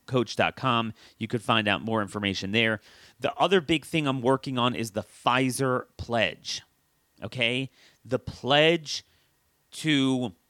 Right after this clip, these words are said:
that every candidate has to take.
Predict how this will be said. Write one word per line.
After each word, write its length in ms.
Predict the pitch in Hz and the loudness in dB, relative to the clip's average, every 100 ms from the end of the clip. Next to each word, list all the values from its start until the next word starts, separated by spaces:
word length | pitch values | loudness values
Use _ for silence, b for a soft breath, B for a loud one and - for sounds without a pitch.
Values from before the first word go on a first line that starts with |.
| _ _ _ _ _ _ _ - | _ _ _ _ _ _ _ -12
that 160 | - 123 | 0 2
every 240 | 127 160 | 2 0
candidate 640 | 160 160 147 135 127 120 - | -2 -2 0 2 0 0 -6
has 240 | 120 120 | -8 -6
to 120 | 160 | -8
take. 500 | - 123 98 - - | -4 -2 -2 -4 -14